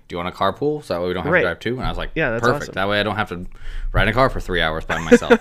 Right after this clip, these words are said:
Speaker 2: <laughs>
Speaker 1: Um, so she said she was gonna, when we talked, she said twelve thirty.
Speaker 2: Mm.
Speaker 1: She arrived and we left at three fifteen.
Speaker 2: Oh,
Speaker 1: When she,
Speaker 2: wow.
Speaker 1: when she pulled in, I looked at her and I said,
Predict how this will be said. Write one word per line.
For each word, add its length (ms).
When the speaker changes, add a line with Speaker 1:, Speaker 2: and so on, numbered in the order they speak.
Speaker 2:
<laughs> 400
Speaker 1:
Um, 480
so 500
she 160
said 200
she 120
was 100
gonna, 220
when 140
we 80
talked, 440
she 140
said 320
twelve 240
thirty. 380
Speaker 2:
Mm. 280
Speaker 1:
She 340
arrived 800
and 160
we 140
left 420
at 220
three 180
fifteen. 640
Speaker 2:
Oh, 220
Speaker 1:
When 100
she, 60
Speaker 2:
wow. 380
Speaker 1:
when 120
she 200
pulled 280
in, 300
I 140
looked 260
at 80
her 160
and 160
I 80
said, 360